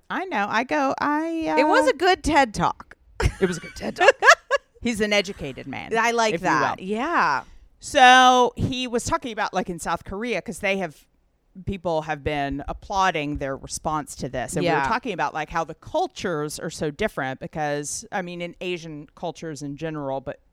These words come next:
Speaker 1: specifically South Korean, how people respect their elders and authority. Some of it's propaganda. Please know that.
Speaker 2: Yeah.
Speaker 1: <laughs> But, but nonetheless, it's like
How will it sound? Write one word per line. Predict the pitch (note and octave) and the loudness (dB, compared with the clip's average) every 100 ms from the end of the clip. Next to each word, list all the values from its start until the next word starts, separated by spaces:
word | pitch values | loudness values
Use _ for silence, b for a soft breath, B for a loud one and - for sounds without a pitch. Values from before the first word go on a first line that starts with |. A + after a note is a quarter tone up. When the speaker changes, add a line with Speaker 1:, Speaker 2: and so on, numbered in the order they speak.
| _ | _
Speaker 1:
specifically | - - D#3 D#3 D#3 D3+ C#3+ | -20 -16 -14 -10 -8 -6 -6
South | - C#3 - | -6 -10 -8
Korean, | C#4 D#4+ G#3+ F#3+ b b b b | -6 -4 -6 -8 b b b b
how | - F#3+ F3+ _ _ _ _ _ _ F3+ _ - | 0 0 0 _ _ _ _ _ _ -20 _ -8
people | A#3+ A3+ F#3+ | -6 0 -2
respect | D#3 D#3 - - D#3+ F3+ - | -2 -8 -10 -8 -8 -8 -10
their | D#3+ D3 - | -6 -6 -4
elders | C#3+ D#3+ F#3 A3+ C4+ C4+ - - | -2 -2 -4 -4 -4 -6 -10 -8
and | E3 D#3+ D3+ D3+ D3+ - _ - _ - | -6 -6 -6 -10 -12 -18 _ -20 _ -8
authority. | E3 - E3+ D3 F#2 E2 | -4 2 2 2 -2 -10
Some | - B3+ | -4 -4
of | D#4 | -2
it's | E4+ | -6
propaganda. | - D#4+ D#4+ C#4+ - D4 E3+ | -6 -6 -6 -8 -6 -4 -6
Please | - A3 G#3+ - | -8 -8 -8 -6
know | G3 | -6
that. | F#3+ A#3 | -2 2
Speaker 2:
Yeah. | G#3 F3+ D#3+ A4 | 4 4 6 4
Speaker 1:
<laughs> | |
But, | - - - - - - B4 B B B B B B3+ | 4 0 -4 2 2 4 2 B B B B B -2
but | C4+ C#4 A3+ G#3 | 6 6 6 2
nonetheless, | G#3+ G3+ G3+ A#3+ G3+ - | -2 0 2 4 4 2
it's | - E3+ | -4 -2
like | F#3 E3+ E3 | 0 0 -2